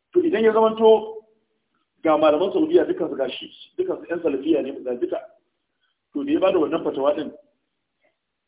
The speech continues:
ai daga baya za ce to kowa dai ya faɗi nashi to an to yanzu malamai su yanke hukunci. To hukuncin da ya fi dacewa dai niqabi dai wajibi ne. Saboda kaza kaza kaza kawai shikenan a wuce.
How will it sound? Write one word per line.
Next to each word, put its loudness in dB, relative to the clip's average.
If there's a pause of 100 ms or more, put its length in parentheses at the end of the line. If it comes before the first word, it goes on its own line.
(220)
ai 6
daga 0
baya 4
za 2
ce 0
to -8 (500)
kowa 4
dai 6
ya 2
faɗi -6
nashi -4
to -8
an -6
to -8
yanzu -8
malamai 2
su -6
yanke -2
hukunci. -8 (580)
To -20
hukuncin -8
da -8
ya -6
fi -10
dacewa -4
dai -6
niqabi -8
dai 4
wajibi 0
ne. -12 (960)
Saboda -6
kaza -4
kaza -2
kaza -8
kawai -8
shikenan -10
a -4
wuce. -12